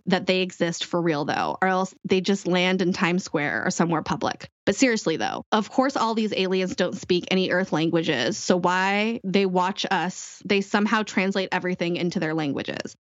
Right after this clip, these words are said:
This is where my theory about the Mandela effect comes into play. If you take a simple phrase, i e, "How much is that doggy in the window?" and enter it into Google Translate from English to Spanish,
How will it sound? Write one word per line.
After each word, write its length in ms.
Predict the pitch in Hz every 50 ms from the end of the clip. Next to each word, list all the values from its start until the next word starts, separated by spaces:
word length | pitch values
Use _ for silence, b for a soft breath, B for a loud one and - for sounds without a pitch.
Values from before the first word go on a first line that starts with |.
| _ -
This 180 | - 220 - -
is 80 | 247
where 140 | 240 269 262
my 120 | 254 240 247
theory 340 | 247 - 190 196 190 185 185
about 200 | 180 175 170 -
the 80 | 185
Mandela 480 | 180 180 175 175 175 170 175 175 156 -
effect 320 | 170 - - 151 117 -
comes 280 | - - 175 160 175 -
into 120 | 151 147
play. 380 | - - - - - - - - _ _ _ _
If 140 | - 220 202
you 160 | 226 226 220
take 400 | 220 - 226 247 262 302 302 - -
a 60 | 240
simple 360 | - - - 233 226 254 233
phrase, 640 | 214 - - 190 180 165 160 151 160 160 202 208 - - -
i 180 | 190 180 180 175 175
e, 300 | 185 180 185 180 180 185 - _ -
"How 220 | - 233 208 208
much 380 | 220 226 214 208 214 - - - -
is 220 | 214 208 202 190
that 260 | 190 185 185 185 180
doggy 400 | 180 185 175 180 180 175 180 175
in 100 | - 180
the 100 | 175 180
window?" 480 | 180 185 247 269 240 170 113 107 107 - -
and 140 | - 180 -
enter 260 | - 214 233 226 - 247
it 100 | 226 -
into 200 | 185 196 202 185
Google 300 | 170 185 185 175 170 165
Translate 680 | - - 214 202 202 190 180 - 151 151 127 131 -
from 160 | - - 165
English 360 | 156 - 190 - 202 196 - -
to 80 | 220
Spanish, 520 | - - 180 147 95 78 76 - - -